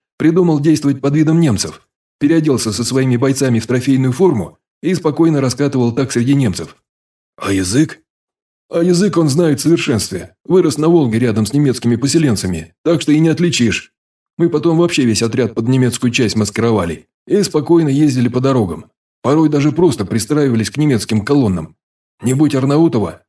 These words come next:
не было бы и бригады, так что его тоже надо наградить и повысить в звании». «Хорошо, получит звание лейтенанта,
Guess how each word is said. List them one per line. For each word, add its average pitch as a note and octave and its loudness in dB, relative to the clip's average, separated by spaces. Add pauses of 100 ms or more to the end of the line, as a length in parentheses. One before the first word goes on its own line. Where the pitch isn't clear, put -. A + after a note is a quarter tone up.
не E3+ 2
было C#3+ 2
бы B2 0
и B2+ 0
бригады, A#2 -2 (220)
так A#2 -4
что B2+ -2
его C3 2
тоже C3 0
надо G#2+ 2
наградить G#2 0
и B2 -2
повысить B2 0
в A2+ -4
звании». G#2 -2 (440)
«Хорошо, C3+ -2 (180)
получит D3+ 2
звание C3 0
лейтенанта, A#2+ -2